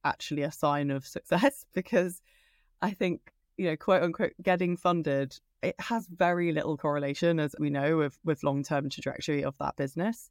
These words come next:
There are some, you know, extremely bombastic salespeople who've raised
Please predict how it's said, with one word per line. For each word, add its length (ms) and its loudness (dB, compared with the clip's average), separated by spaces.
There 260 4
are 80 0
some, 380 0
you 160 0
know, 100 0
extremely 580 -2
bombastic 680 0
salespeople 720 0
who've 200 0
raised 480 -2